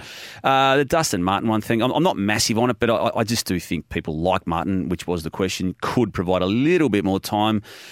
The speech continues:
than they do, and, and in Martin's case, it is zero. The, the whole pap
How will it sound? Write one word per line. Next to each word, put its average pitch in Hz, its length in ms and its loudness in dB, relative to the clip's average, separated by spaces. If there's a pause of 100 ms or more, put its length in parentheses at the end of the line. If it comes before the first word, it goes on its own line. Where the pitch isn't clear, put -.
(140)
than 127 140 2
they 123 140 6
do, 175 360 4
and, 120 180 2
and 117 120 4
in 110 100 4
Martin's 113 280 2
case, 104 280 0
it 107 140 4
is 95 160 2 (140)
zero. 98 580 2
The, 107 160 2
the 113 100 2
whole 113 160 2
pap 101 300 -2